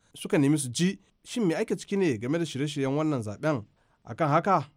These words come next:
mun tattauna da mutane daban-daban da suke da ruwa da tsaki game da wannan zaɓe. Da farko dai ga Alhaji Musa,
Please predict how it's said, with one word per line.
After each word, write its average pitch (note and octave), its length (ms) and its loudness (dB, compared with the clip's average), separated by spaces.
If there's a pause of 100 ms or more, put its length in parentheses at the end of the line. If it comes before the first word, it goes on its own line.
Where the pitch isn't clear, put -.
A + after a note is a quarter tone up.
(120)
mun C#3 200 0
tattauna D#3 440 2
da C#3 200 4
mutane B2+ 420 0
daban-daban A#2+ 540 0
da A#2 60 -6
suke C3 200 -4
da A2 60 -4
ruwa E3 200 2
da D3 60 0
tsaki A2 300 -6
game C3 180 2
da B2 80 0
wannan A#2 240 0
zaɓe. G#2 400 -6 (340)
Da A2+ 80 -6
farko D3 300 2
dai G3 160 4
ga C#3+ 120 0
Alhaji B2 220 -2
Musa, D3+ 380 2